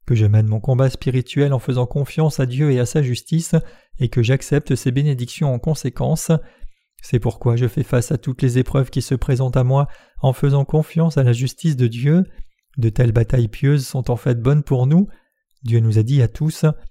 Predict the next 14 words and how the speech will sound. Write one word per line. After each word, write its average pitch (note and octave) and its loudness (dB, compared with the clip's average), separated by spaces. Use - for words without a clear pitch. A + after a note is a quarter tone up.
Toutes D#3 -2
choses D3 0
concourent C#3+ 0
au B2+ 4
bien C3+ 0
de B2+ 0
ceux - -4
qui B2 -2
aiment C3+ 0
Dieu. » C3+ 0
Romains A2 4
huit, A#2 0
verset A#2 0
vingt-huit. C3+ -2